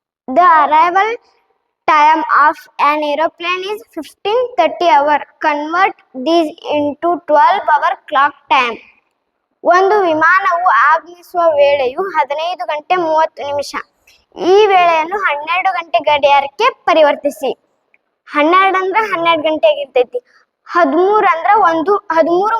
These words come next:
ಮೂವತ್ತು ಅಂದ್ರ ಒಂದು ಮೂವತ್ತು ಬರ್ತೈತಿ. ಹದಿನಾಲ್ಕು ಮೂವತ್ತು ಅಂದ್ರ ಎರಡು ಮೂವತ್ತು ಬರ್ತೈತಿ. ಹದಿನೈದು ಮೂವತ್ತು ಅಂದ್ರ ಮೂರು ಮೂವತ್ತು. ತ್ರೀ ತರ್ಟಿ ಪಿ ಎಂ. ಮೂರು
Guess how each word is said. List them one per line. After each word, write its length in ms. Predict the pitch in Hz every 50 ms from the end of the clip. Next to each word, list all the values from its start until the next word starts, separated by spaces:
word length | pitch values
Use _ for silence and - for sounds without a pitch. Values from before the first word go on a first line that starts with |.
| 403 359
ಮೂವತ್ತು 380 | 359 349 339 339 330 330 294 294
ಅಂದ್ರ 180 | 285 294 349 - 381 339
ಒಂದು 220 | 311 320 285 370 359
ಮೂವತ್ತು 360 | 339 339 311 302 - - 254
ಬರ್ತೈತಿ. 400 | 269 240 - 240 226 - 139 - - _ _ _ _ _ _ _
ಹದಿನಾಲ್ಕು 600 | - 302 277 262 254 320 349 359 403 381 - 403
ಮೂವತ್ತು 380 | 381 370 381 359 359 339 - 320
ಅಂದ್ರ 180 | 339 349 392 415 381 311
ಎರಡು 220 | 294 302 311 370 381 370
ಮೂವತ್ತು 260 | 359 349 339 330 _ -
ಬರ್ತೈತಿ. 360 | 294 285 269 277 - - 226 - _ _ _ _ _
ಹದಿನೈದು 500 | - - - 262 277 359 392 415 403 440
ಮೂವತ್ತು 400 | 403 381 370 349 330 311 - - 285 294
ಅಂದ್ರ 160 | 294 294 320 370 440 480 - _ _ _ _ _ _ _ _ _ _ _ _ -
ಮೂರು 440 | 254 311 320 339 339 359 370 415 466 571 571 - - _ _ _ _ _ _ _ _ _ _ _ -
ಮೂವತ್ತು. 560 | - 302 311 320 330 320 294 - - 254 196 - - _ _ _ _
ತ್ರೀ 160 | 302 302 349 381 339 -
ತರ್ಟಿ 300 | 381 349 339 - 427 466 554 539 - - 539 539 - _ _ _ _ _ -
ಪಿ 120 | 302 302 311 311 311 320 330
ಎಂ. 100 | 320 302 262 226 - - _ _ _ _ _ _ _ _ _ _ _ _ _ _ _ _ _ _ _ _ _ _ _ _ _ _ _ _ _ _ _ - - _ _ _ _ _ _ _ -
ಮೂರು 320 | 302 302 330 339 359 359